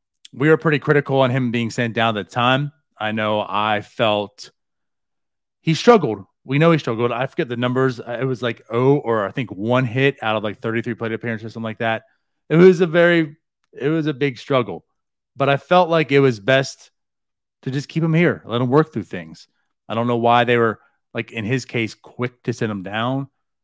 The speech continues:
But mind you, the struggles continued in, in Indy. Uh, it's not as if he went down and just lit it on fire in Indianapolis. He was struggling down there quite a bit too. But he comes back up today, sends down Bly Madris.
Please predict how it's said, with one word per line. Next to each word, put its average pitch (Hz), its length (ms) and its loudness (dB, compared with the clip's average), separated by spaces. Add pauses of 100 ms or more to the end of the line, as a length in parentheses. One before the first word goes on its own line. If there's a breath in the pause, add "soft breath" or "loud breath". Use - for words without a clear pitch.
(300)
But 135 100 -4
mind 175 300 2
you, 82 220 -12 (420)
the 113 120 -6
struggles 143 380 0
continued 143 420 0
in, 127 140 0 (100)
in 117 100 -4
Indy. 98 420 -8 (160)
Uh, 95 200 -6
it's 101 200 -10
not 127 160 -2
as 123 120 0
if 127 120 -2
he 120 100 -4
went 110 240 -4
down 110 380 -2
and 95 360 -8 (600)
just 113 240 -10
lit 120 180 -4
it 120 80 -2
on 113 140 -2
fire 117 280 2
in 107 60 -4
Indianapolis. 107 600 -2
He 131 80 -2
was 139 160 0
struggling 135 260 2
down 131 200 0
there 127 120 -2
quite 131 220 0
a 127 40 0
bit 123 160 -2
too. 143 300 -4 (580)
But 143 480 -2 (460)
he 117 80 -8
comes 120 260 -8
back 107 280 -2
up 104 180 -6
today, 143 480 2 (1120)
sends 107 300 -8
down 98 240 -4
Bly 95 160 -4
Madris. 185 560 4